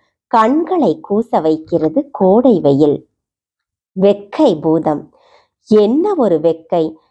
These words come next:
இரண்டாம் மழைத்துளி மண்ணை தொடுவதற்குள் முதல் மழைத்துளி உலர்ந்து விட்டது.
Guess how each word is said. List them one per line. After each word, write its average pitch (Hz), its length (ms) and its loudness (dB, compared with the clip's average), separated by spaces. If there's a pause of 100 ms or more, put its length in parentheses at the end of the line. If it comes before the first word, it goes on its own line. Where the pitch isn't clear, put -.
(140)
இரண்டாம் 233 640 2
மழைத்துளி 180 640 0
மண்ணை 190 480 2 (140)
தொடுவதற்குள் 180 760 2
முதல் 208 440 2
மழைத்துளி 170 600 0 (200)
உலர்ந்து 247 460 2
விட்டது. 151 460 0